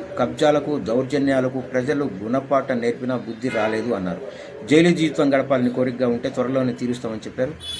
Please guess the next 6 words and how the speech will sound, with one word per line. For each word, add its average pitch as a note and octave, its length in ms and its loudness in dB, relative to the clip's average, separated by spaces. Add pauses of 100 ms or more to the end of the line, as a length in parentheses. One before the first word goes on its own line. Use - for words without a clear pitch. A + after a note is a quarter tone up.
(320)
ధర్మవరం F#3 500 10
ప్రజలకు D#3 460 2
చిన్న C#3+ 380 -4
కీడు C#3+ 240 -2
చేపట్టినా B2+ 520 -2
సహించమని, C3 640 -2